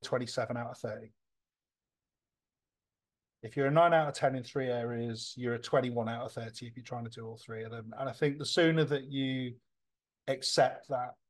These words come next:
and try and limit yourself as far as possible to your strengths and your leadership, then the sooner you're a happy business owner.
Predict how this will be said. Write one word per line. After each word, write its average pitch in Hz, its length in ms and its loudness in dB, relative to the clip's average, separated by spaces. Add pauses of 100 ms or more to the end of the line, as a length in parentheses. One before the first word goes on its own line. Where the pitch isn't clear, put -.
(340)
and 120 500 0 (920)
try 131 240 2
and 131 160 2
limit 127 240 2
yourself 120 460 -2
as 123 100 -8
far 139 240 6
as 117 100 -2
possible 127 560 -2 (100)
to 131 60 -10
your 123 100 -8
strengths - 680 -2 (360)
and 127 160 -4
your 123 80 0
leadership, 120 520 -4 (760)
then 117 500 6 (1120)
the 127 60 -2
sooner 127 380 2
you're 120 200 0
a 117 60 0
happy 120 320 -6
business 113 420 -10
owner. 117 300 -12